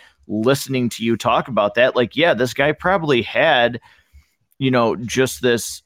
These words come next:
super high opinion of, you know, what Captain America was supposed to be. And,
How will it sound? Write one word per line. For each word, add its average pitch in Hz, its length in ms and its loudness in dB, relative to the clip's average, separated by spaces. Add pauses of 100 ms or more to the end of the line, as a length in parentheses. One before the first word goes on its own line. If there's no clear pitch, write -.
super - 640 -2
high 107 580 0
opinion 101 800 -4 (400)
of, 98 720 0 (300)
you 127 100 -2
know, 110 140 2
what 107 340 0
Captain 113 380 -4
America 107 440 0
was 120 320 0
supposed 104 520 -2
to 113 60 -4
be. 92 380 -4 (520)
And, 110 680 2